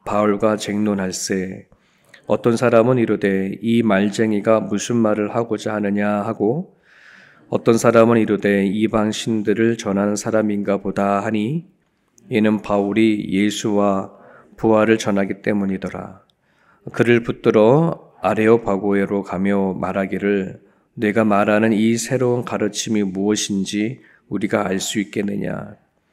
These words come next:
내가 어떤 이상한 것을 우리 귀에 들려주니 그 무슨 뜻인지 알고자 하노라." 하니, 모든 아덴 사람과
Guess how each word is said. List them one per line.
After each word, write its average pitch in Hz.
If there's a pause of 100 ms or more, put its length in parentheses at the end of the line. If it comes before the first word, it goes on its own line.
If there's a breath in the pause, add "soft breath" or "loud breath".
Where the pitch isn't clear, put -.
(420 soft breath)
내가 113
어떤 113
이상한 113
것을 107
우리 101
귀에 101
들려주니 101 (540 soft breath)
그 -
무슨 113
뜻인지 110
알고자 104
하노라." 101
하니, 101 (400)
모든 117
아덴 107
사람과 104